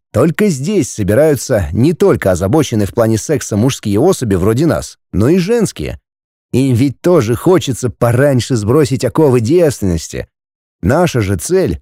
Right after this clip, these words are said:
обнаружить именно таких дамочек. К тому же, если всё пройдёт отлично, то никто не помешает нам продолжить тесное сотрудничество с необременёнными моральными стопорами дамочками.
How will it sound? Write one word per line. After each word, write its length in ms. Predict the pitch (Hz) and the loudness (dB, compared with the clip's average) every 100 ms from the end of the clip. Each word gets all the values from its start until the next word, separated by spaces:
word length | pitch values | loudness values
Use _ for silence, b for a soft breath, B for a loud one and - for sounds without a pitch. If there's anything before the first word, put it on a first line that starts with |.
| _ | _
обнаружить 680 | - 101 147 175 214 220 - | -2 2 2 4 2 0 -2
именно 320 | 117 151 190 | 0 2 2
таких 420 | 196 202 170 175 | 0 -2 0 0
дамочек. 640 | 123 113 85 78 - 65 - _ _ _ - | 2 2 2 -2 -4 -12 -14 _ _ _ -4
К 40 | |
тому 360 | 110 127 214 147 | 0 2 2 2
же, 140 | 82 | 0
если 300 | 82 107 131 | 0 0 -2
всё 220 | 123 139 | -2 -2
пройдёт 380 | 113 107 107 104 | 0 0 0 0
отлично, 560 | 104 180 214 - 71 - _ _ - | 0 -2 -4 -4 -8 -8 _ _ -2
то 160 | 98 156 | 0 2
никто 400 | 196 - 160 180 | 0 0 0 2
не 120 | 131 | 2
помешает 680 | 101 104 - 202 156 78 92 | 2 0 0 0 2 0 0
нам 240 | 139 202 | 0 2
продолжить 680 | 214 139 165 185 180 - _ - | 2 4 4 2 0 -6 _ -8
тесное 480 | 143 190 165 135 117 | -2 -2 0 0 0
сотрудничество 880 | - 98 202 233 123 - - 92 87 | -2 -2 0 2 2 -2 -6 -4 -2
с 140 | - | 0
необременёнными 880 | 139 139 131 120 120 208 208 139 110 | 0 2 2 2 2 2 2 2 2
моральными 500 | 107 123 139 117 110 | 2 2 2 2 0
стопорами 520 | 107 220 220 196 190 | 0 0 2 2 2
дамочками. 760 | 127 190 196 92 - 76 64 | 2 0 0 0 -2 -6 -6